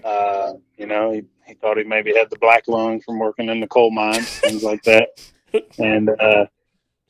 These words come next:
Speaker 1: you know, uh, from everything I've seen this, uh, this evening, it looks like he's made a miraculous recovery, and, uh, the Lord has laid his healing hands on him.
Speaker 2: <laughs> Jesus Christ. So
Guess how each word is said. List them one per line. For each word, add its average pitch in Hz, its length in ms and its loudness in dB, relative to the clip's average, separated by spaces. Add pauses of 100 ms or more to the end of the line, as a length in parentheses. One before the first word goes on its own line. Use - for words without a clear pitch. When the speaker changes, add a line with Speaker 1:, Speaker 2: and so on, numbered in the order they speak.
(120)
Speaker 1:
you 127 120 2
know, 131 200 6
uh, 135 680 4
from 127 360 -10
everything 135 460 -2
I've 127 160 -2
seen 139 360 -2
this, 131 300 -4
uh, 123 240 0
this 123 180 -8
evening, 143 420 -4
it 110 100 -12
looks 123 220 -6
like 120 200 2
he's 123 300 -2
made 120 220 2
a 113 260 2
miraculous 113 880 -4
recovery, 117 600 4
and, 107 180 -6
uh, 104 300 -2 (680)
the 127 80 4
Lord 131 300 8
has 123 160 -4
laid 135 240 4
his 123 120 -6
healing 135 280 2
hands 151 300 0
on 120 180 -2
him. 113 100 -12 (240)
Speaker 2:
<laughs> - 1400 -8
Jesus - 580 -14
Christ. 196 500 -12 (880)
So 165 520 2